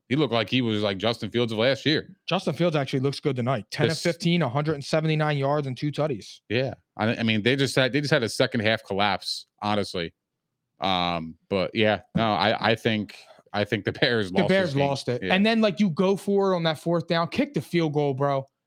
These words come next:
Speaker 1: Mm-hmm.
Speaker 2: It's Justin Fields. Like, I'm not, like, it, Justin Fields ain't, ain't him right now.
Speaker 1: Yeah.
Speaker 2: He's they, them. S-, so, like, with, you have to kick the field goal,
Speaker 1: <laughs>
Speaker 2: get him the lead, <laughs> and, and, and get your defense on the field. Like, it's Russell Wilson. He's not cooking either.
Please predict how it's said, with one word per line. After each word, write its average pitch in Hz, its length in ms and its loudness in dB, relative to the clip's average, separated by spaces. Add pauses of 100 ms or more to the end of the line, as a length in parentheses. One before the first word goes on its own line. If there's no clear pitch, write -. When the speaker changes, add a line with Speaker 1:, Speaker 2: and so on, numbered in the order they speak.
Speaker 1:
Mm-hmm. 156 260 -6
Speaker 2:
It's 226 160 0
Justin 233 340 0
Fields. 127 500 -2
Like, 180 120 2
I'm 202 100 2
not, 202 200 0
like, 190 180 0
it, - 160 -10 (100)
Justin 220 320 2
Fields 202 280 2
ain't, 170 200 -2
ain't 175 200 2
him 160 200 -2
right 117 140 -10
now. 107 200 -16 (580)
Speaker 1:
Yeah. 120 180 -4 (400)
Speaker 2:
He's 185 240 4
they, 185 220 4
them. 143 320 -2 (480)
S-, 226 180 -12 (140)
so, 202 380 2
like, 190 200 4
with, 202 240 4 (180)
you 214 100 6
have 226 180 2
to 233 80 -2
kick 247 160 0
the 247 80 2
field 220 300 2
goal, 214 280 2 (120)
Speaker 1:
<laughs> - 140 -12
Speaker 2:
get 185 180 4
him 220 120 2
the 214 80 4
lead, 202 460 4 (160)
<laughs> - 160 -20
and, 156 460 2 (400)
and, 226 340 2
and 214 200 4
get 233 100 4
your 254 100 2
defense 233 380 2
on 240 100 2
the 226 80 2
field. 262 260 2
Like, 180 100 4
it's 190 100 2
Russell 240 260 2
Wilson. 214 300 2
He's 254 140 2
not 285 200 0
cooking 262 280 0
either. 262 360 0